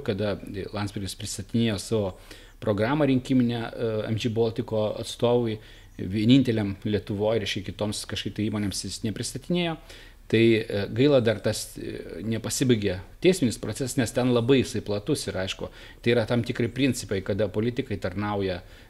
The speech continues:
e, verslui. Ir dabar matome iš to, kas vyksta, kad vyksta toliau tie patys dalykai. Kaip,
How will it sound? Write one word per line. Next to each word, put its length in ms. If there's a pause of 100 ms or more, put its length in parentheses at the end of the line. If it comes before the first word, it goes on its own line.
e, 100 (400)
verslui. 560
Ir 140
dabar 240
matome 420
iš 140
to, 160
kas 200
vyksta, 360
kad 160 (100)
vyksta 380
toliau 260
tie 140
patys 280
dalykai. 360 (420)
Kaip, 240